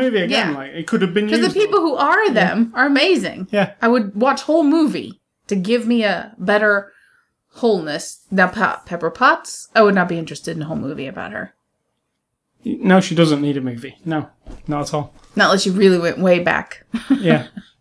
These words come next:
Speaker 1: So let's move on to the cast. You all know this cast. Well, most of this cast. Robert Downey Junior, Tony Stark. We've talked about him before.
Speaker 2: He's same, same, same.
Speaker 1: Same.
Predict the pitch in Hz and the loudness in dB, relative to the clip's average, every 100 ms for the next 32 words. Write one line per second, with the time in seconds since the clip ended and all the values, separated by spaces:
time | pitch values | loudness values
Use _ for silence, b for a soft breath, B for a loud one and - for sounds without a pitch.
0 | _ - 214 233 240 262 233 233 226 208 | _ -4 0 2 2 0 2 2 0 -2
1 | 208 170 160 - 214 262 233 175 160 151 | 0 0 -2 -4 -2 0 2 2 2 0
2 | - - 147 - 185 160 175 175 170 151 | -4 -6 -6 -4 0 0 2 0 0 -2
3 | 139 135 143 131 - 180 180 165 170 160 | -4 -4 -8 -8 0 0 4 4 4 2
4 | 156 151 147 147 - - 151 147 - 143 | 2 2 2 0 -2 0 2 0 -2 -2
5 | 139 180 - 135 139 139 135 135 139 139 | -2 -2 2 2 0 -4 -4 -2 -2 -2
6 | 185 185 - 180 175 175 165 160 - 151 | -2 -2 -4 -6 -6 -6 -6 -4 0 0
7 | 131 | 0